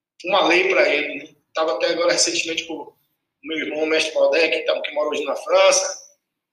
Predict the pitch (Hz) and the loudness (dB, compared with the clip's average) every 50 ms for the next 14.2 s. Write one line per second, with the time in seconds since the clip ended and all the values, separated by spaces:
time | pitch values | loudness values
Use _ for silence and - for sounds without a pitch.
0 | _ _ - - 147 147 147 147 156 156 151 156 160 160 165 165 170 165 165 160 | _ _ -6 -4 -2 0 0 0 0 0 -2 -4 -2 0 2 2 2 0 0 0
1 | 160 160 156 147 139 127 - - - _ _ _ _ _ _ _ - 156 156 170 | 0 0 0 -2 -4 -4 -6 -8 -12 _ _ _ _ _ _ _ -10 -8 -4 0
2 | 180 202 202 196 196 190 185 170 165 170 175 175 170 - 180 170 175 170 - 160 | 0 0 2 0 0 0 -2 -2 -2 -2 -2 -2 -2 -2 -4 -4 -4 -4 -2 0
3 | 175 175 175 - 185 180 180 175 165 165 165 160 160 160 165 165 - - - 131 | 0 0 0 -2 -4 -4 -4 -6 -6 -4 -4 -4 -2 -2 -2 -2 -2 -2 -2 0
4 | 139 147 156 165 - 160 160 - - - - _ _ _ _ _ _ _ _ _ | 2 2 2 2 2 0 -4 -6 -10 -12 -18 _ _ _ _ _ _ _ _ _
5 | - 160 160 170 160 165 160 156 160 160 156 - - - 170 165 170 147 143 143 | -10 -8 -8 -6 -6 -4 -2 -2 -2 -2 -2 -4 -6 -6 -6 -4 -4 -4 -4 -4
6 | 143 143 - 143 143 143 139 143 143 - - - 160 156 - - - - - - | -4 -6 -6 -6 -8 -10 -10 -12 -12 -12 -12 -12 -12 -12 -12 -12 -10 -12 -12 -12
7 | - _ _ _ _ _ _ _ - 247 254 247 262 277 277 277 269 269 277 269 | -14 _ _ _ _ _ _ _ 2 2 4 6 6 6 6 6 4 4 4 4
8 | 277 269 254 - - - - - - - _ _ _ _ _ _ _ _ _ _ | 4 4 2 0 -2 -6 -10 -12 -16 -20 _ _ _ _ _ _ _ _ _ _
9 | _ _ - - _ _ - 233 240 - - 214 220 220 - 202 - 151 - - | _ _ -20 -20 _ _ 0 0 2 2 0 0 -2 0 0 0 2 0 0 -2
10 | - 208 196 208 214 175 - - 226 226 - 214 208 - - 208 208 214 214 208 | -2 -4 -4 -4 -2 -2 -2 -2 -4 -6 -8 -8 -8 -8 -6 -6 -6 -6 -6 -6
11 | 202 190 165 165 165 - - - _ _ _ _ _ _ _ - 226 - - 185 | -6 -4 -4 -6 -6 -10 -14 -18 _ _ _ _ _ _ _ -10 -10 -8 -8 -10
12 | 180 185 202 233 240 - - 226 220 214 208 208 190 170 170 - - - - - | -8 -4 -2 0 2 4 4 4 4 4 4 4 2 2 2 4 4 4 4 4
13 | - - 269 247 - 233 226 220 220 226 - - - 190 170 - - 196 208 208 | 2 2 0 2 2 2 2 2 2 0 -2 0 0 0 0 2 4 4 4 4
14 | 208 202 - | 4 2 0